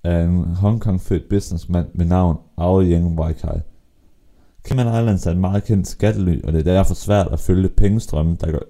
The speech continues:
ud og ind af firmaer, der er registreret her. Kort efter det her firma bliver oprettet, bliver aktierne så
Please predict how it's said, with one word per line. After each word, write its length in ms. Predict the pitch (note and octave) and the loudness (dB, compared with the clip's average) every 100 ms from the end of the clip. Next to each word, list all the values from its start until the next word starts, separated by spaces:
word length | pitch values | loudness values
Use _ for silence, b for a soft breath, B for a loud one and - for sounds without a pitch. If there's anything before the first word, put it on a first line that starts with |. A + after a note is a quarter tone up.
| - | -2
ud 180 | G#2 | -2
og 160 | - D#2 | 0 0
ind 120 | D#2 | 0
af 60 | D#2 | 0
firmaer, 460 | - D#2+ E2 C#2 - _ - | 0 0 0 -2 -6 _ -6
der 60 | |
er 100 | D#2 | -4
registreret 500 | D2+ D#2 D2+ D#2 D2 | -4 -6 -6 -8 -6
her. 200 | D#2+ C#2+ - - _ _ _ _ _ - _ _ _ _ _ _ _ - | -6 -8 -12 -20 _ _ _ _ _ -20 _ _ _ _ _ _ _ -6
Kort 280 | C3 C3 B2 | -2 2 2
efter 240 | A#2 - | 2 0
det 80 | A2 | 2
her 100 | G2+ | 2
firma 340 | F2+ G#2 G2+ | 2 2 2
bliver 180 | G2 F2+ | 2 0
oprettet, 500 | - A2 F2 E2+ D#2 | 0 0 2 2 0
bliver 160 | - D#2 | -2 -6
aktierne 420 | - G#2 - D2 D2+ | -4 -6 -4 -6 -4
så 320 | - F2 | 0 0